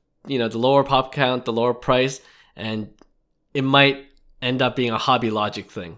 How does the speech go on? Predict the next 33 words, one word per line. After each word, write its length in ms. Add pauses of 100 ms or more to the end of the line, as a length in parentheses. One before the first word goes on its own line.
(120)
where 180
it 120
just 200
doesn't 260
flip 400 (160)
based 260
on 340 (420)
the 100 (160)
lower 260
population 540
count 300
versus 400
the 340 (160)
pink 180
refractor. 500
But 380 (680)
it 60
has 140
a 60
chance, 540
I 100
think, 240
once 160
people 320
realize, 760
you 100
know, 240
and, 280 (340)
and 100
although 260
it's 160
paper, 720
um, 420